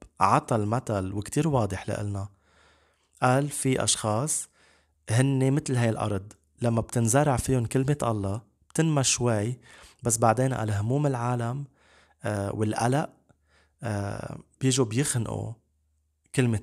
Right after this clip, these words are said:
الله يلي رغبة قلبها لهاي الكلمة تكمل عم تنمى وتطلع وتثمر حياة.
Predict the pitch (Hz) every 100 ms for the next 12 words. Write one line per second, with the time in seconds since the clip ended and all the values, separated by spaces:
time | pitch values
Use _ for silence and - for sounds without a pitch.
0 | 113 113 104 107 110 113 113 110 107 -
1 | - _ 127 170 170 131 120 117 - 131
2 | 151 143 123 107 110 107 - 123 120 110
3 | 110 127 - - - - - 170 196 151
4 | 113 92 107 - 131 117 95 101 113 151
5 | - 123 113 139 156 139 113 170 - 120
6 | 95 90 - _ - - 123 135 156 113